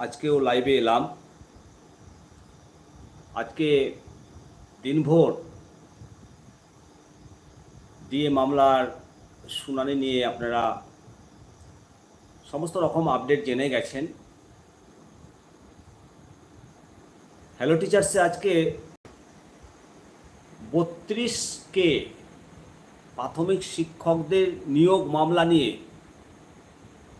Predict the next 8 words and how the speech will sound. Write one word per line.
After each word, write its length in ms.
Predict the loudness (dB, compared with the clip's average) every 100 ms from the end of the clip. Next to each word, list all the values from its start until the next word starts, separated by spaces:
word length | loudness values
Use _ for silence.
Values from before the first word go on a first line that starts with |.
| -20 -20 -20 -18
কি 120 | -6 -4 -4 2
ঘটলো 400 | 2 2 2 4 4
আজকে 280 | 2 -6 -10 -10 -18 -20 -20 -20 -20 -20 -20 -20 -20 -20 -20 -20 -20 -20 -20 -20 -20 -20 -20 -20 -20 -20 -20 -20 -20 -20 -20 -20 -20 -20 -20 -20 -20 -12
কলকাতা 300 | -6 -2 0 2
হাইকোর্টের 360 | 0 -2 -4 -4
ডিভিশন 320 | -6 -6 -6 -6
বেঞ্চে, 380 | -6 -8 -12 -18 -20 -20 -20 -20 -20 -20 -20 -20 -20 -20 -20 -20 -20 -20 -20 -20 -20 -20 -20 -20 -20 -20 -20 -20 -20 -20 -20 -20 -20 -20 -20 -10
সেটা 280 | -6 2 4